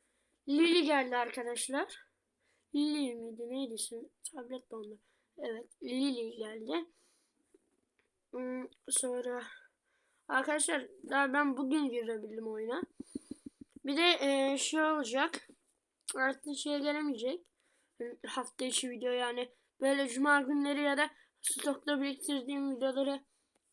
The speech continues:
falan atabileceğim. Çünkü annem yasakladı tableti. Okul, okulun falan olduğu için.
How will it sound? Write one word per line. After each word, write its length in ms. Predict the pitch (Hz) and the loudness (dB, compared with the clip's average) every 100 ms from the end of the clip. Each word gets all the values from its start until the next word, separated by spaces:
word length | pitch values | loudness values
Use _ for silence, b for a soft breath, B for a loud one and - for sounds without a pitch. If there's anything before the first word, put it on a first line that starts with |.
| _ _ _ _ - - 269 - 233 247 | _ _ _ _ -18 -10 -10 -12 -14 -6
falan 260 | 269 285 | 0 0
atabileceğim. 640 | 269 254 226 226 233 330 | 0 -2 -6 -6 -4 -2
Çünkü 520 | 349 - 277 330 339 - B B B B B B B B _ - _ - - - - | -2 -2 -4 -2 -2 -4 B B B B B B B B _ -20 _ -20 -18 -12 0
annem 380 | 277 277 294 - _ _ _ _ _ _ _ _ - | 2 4 0 -4 _ _ _ _ _ _ _ _ -2
yasakladı 640 | 269 262 262 - 262 254 | 0 0 -2 -4 -4 -2
tableti. 440 | 247 202 196 202 214 240 254 247 | -4 -4 -8 -8 -6 -6 -6 -8
Okul, 320 | - - - - | -4 -6 -6 -10
okulun 520 | 240 254 240 240 214 | -8 -4 -2 -2 -4
falan 260 | 240 233 | -4 -2
olduğu 280 | 233 214 214 | -2 -2 -2
için. 420 | 214 - 311 311 | -2 -2 -4 -6